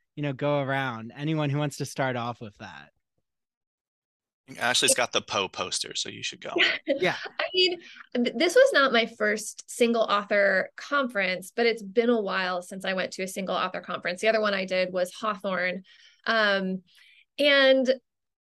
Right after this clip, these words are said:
Speaker 3: in some ways, I mean, reflecting back on it, I thought it w-, it, it's really nice to be able to, like, geek out with fellow Poe nerds about, like, this one author. And we've, like, everybody's read the entire corpus and the letters and the reviews and all the things.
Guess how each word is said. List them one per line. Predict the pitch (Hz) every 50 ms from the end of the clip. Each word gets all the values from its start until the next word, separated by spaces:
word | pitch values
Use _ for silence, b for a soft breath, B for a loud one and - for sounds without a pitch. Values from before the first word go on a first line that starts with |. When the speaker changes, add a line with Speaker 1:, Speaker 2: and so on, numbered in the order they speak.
| _ _ _ _ _ _ _ _ _ _ _ _ _ _ - -
Speaker 3:
in | 311 311 302
some | - - 330 370 453 539
ways, | 466 392 339 320 302 302 -
I | 269
mean, | 277 269 269 262 240 240
reflecting | 226 240 240 233 208 208 220 214
back | 196 226 - -
on | 208 214
it, | 226 233 - -
I | 208 214
thought | 208 214 202 202 202
it | 208 -
w-, | 185 - _ _ _
it, | - - 180 -
it's | 277 - 247
really | 240 277 320 330 330 330 294
nice | 247 220 220 233 233 -
to | - 262 226
be | 196 214 208
able | 202 202 196 190 185 -
to, | - 233
like, | 208 202 185 180 185 190 190 190
geek | 233 240 240 240
out | 214 202 185 185 185 185 - - -
with | 208 208 202 196 - - - - -
fellow | - 220 208 208 208 196 196 190 190 185 185 - - _
Poe | - - 233 214 214
nerds | 214 196 196 190 185 180 185 185 185 196 190 - - - 220
about, | 190 202 196 196 190
like, | 196 190 190 -
this | 196 190 -
one | 220 208 196 202 214 208 214 220
author. | - - 202 190 185 190 - 190 190 185
And | 185 190
we've, | 190 190 196 190 -
like, | - - - 190 -
everybody's | 196 196 220 214 226 220 208 202 208
read | 208 180 185 190 196
the | 196
entire | 208 226 - 196 196 214 208
corpus | - 233 214 208 - 208 208 220 214 196 -
and | 185 185
the | 180
letters | 202 202 247 247 233 226 226 214 214 202 202 214 214
and | 220
the | 208 202
reviews | 202 196 196 269 294 277 269 262 247 247 233
and | 226 208
all | 196 -
the | 196
things. | - - 262 240 233 226 220 214 214 214 -